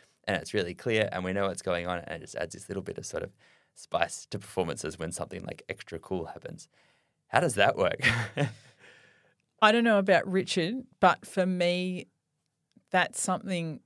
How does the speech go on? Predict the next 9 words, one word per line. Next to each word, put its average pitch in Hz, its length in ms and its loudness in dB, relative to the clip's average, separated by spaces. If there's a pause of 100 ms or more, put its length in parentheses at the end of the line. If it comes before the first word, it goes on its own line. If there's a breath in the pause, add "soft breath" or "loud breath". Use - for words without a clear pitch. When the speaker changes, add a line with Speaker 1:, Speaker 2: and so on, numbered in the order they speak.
(460)
Speaker 2:
that's 160 240 0
a 180 60 -2
very 170 460 2
deliberate 160 640 -4
choice - 680 -2
Speaker 1:
Mm. 101 300 -6 (500 soft breath)
Speaker 2:
of 165 520 6 (180)
leaving 180 680 2
something 143 640 -4